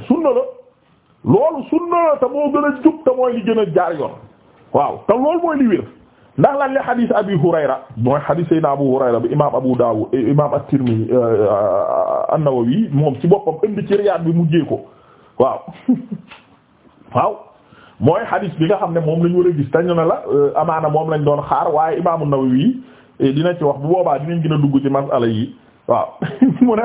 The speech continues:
hadith boobu, parce que Seydina Abu Hurayra radiyallahu anhu, radiyallahu anhu, da ne, Yonent sallallahu alayhi wasallam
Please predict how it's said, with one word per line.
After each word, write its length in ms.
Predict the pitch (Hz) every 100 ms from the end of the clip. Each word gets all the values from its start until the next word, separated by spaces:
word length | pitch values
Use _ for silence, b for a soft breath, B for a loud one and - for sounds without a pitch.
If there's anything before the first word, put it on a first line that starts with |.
| 226
hadith 240 | 226 208
boobu, 280 | 208 165 - B B -
parce 220 | 190 220
que 80 | 220
Seydina 380 | 240 247 233 196
Abu 120 | 208
Hurayra 360 | 220 208 175 185
radiyallahu 580 | 190 185 185 175 165 156
anhu, 140 | 135 143
radiyallahu 500 | 160 180 185 170 156
anhu, 140 | 143
da 100 | 147
ne, 100 | 127 - B B B -
Yonent 240 | 151 247
sallallahu 180 | 233 208
alayhi 160 | 196
wasallam 100 | 175